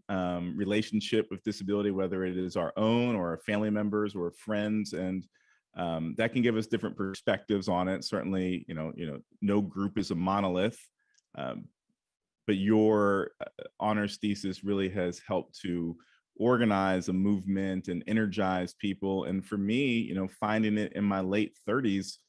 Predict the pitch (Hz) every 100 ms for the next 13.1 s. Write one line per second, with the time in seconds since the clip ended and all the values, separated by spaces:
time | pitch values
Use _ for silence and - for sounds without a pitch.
0 | _ _ _ 113 131 151 165 151 143 143
1 | 147 147 147 139 120 123 135 135 127 -
2 | 135 131 135 131 120 127 135 139 - -
3 | 107 117 113 87 104 104 - - 117 113
4 | 110 101 92 - _ - _ _ 120 117
5 | 104 107 110 98 101 120 117 101 - 98
6 | 120 - 101 95 - 127 123 98 107 98
7 | 101 104 104 101 _ _ _ - 101 98
8 | 120 131 113 98 82 - - 127 214 110
9 | 95 92 - 120 107 - 117 135 110 101
10 | 95 90 95 139 127 101 92 - 95 -
11 | 92 98 90 _ _ _ _ _ 131 135
12 | - - 117 - 113 135 135 107 113 117
13 | -